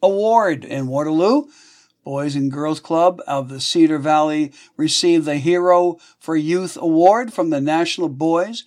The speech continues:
and Girls Clubs of America for their advocacy on behalf of Iowa's youth. Because of the steadfast advocacy of leaders like Boys and Girls Clubs of the Cedar Valley,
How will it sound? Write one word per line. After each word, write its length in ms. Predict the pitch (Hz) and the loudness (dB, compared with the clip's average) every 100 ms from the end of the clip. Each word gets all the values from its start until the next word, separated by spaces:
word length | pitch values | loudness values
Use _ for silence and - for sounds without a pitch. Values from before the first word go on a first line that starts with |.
| - - _ | -18 -20 _
and 260 | 156 156 | -4 -2
Girls 340 | 143 170 175 170 | 0 0 0 -2
Clubs 520 | - 175 208 240 - | 2 4 4 -2 -8
of 180 | 170 156 | -6 -4
America 500 | 156 160 160 165 - | -2 0 0 -2 -10
for 240 | - 160 | -6 -6
their 280 | 156 156 151 - - _ | -2 -4 -6 -14 -20 _
advocacy 840 | 170 175 170 165 170 - 185 214 | 0 0 0 -10 -8 -4 -4 -6
on 240 | - 160 156 | -4 -2 0
behalf 460 | 156 156 165 165 | 0 0 -2 -4
of 160 | 143 - | -8 -6
Iowa's 440 | 165 165 160 151 | -4 -2 0 0
youth. 320 | 151 165 240 - _ _ _ _ _ _ - | 2 0 0 -10 _ _ _ _ _ _ -4
Because 420 | 170 202 185 170 | 0 4 4 2
of 100 | 156 | -4
the 100 | 151 | -6
steadfast 640 | - 180 165 165 160 156 | 0 0 0 -2 -2 -4
advocacy 720 | 175 175 165 - 156 - 180 | -4 -4 -4 -8 -8 -4 -2
of 100 | 190 | -2
leaders 380 | 147 160 160 160 | -2 0 2 0
like 220 | 147 131 | -2 -4
Boys 260 | 147 165 160 | -4 -2 0
and 100 | 156 | -2
Girls 280 | 151 160 156 | -2 -4 -6
Clubs 360 | - 165 160 | -4 -4 -2
of 120 | 156 147 | -4 -4
the 80 | |
Cedar 300 | 139 156 147 | -4 -4 -4
Valley, 440 | 135 147 151 170 | -2 0 0 -2